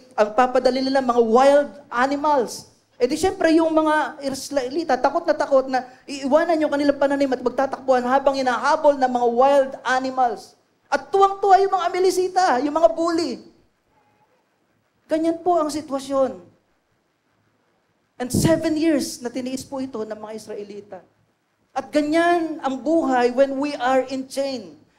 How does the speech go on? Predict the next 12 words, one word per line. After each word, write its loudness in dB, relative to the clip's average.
At -8
pagka 4
hinayaan 4
natin 2
na 0
itong 0
gapos 2
na 2
ito 4
ay 4
manatiling 0
nasa 2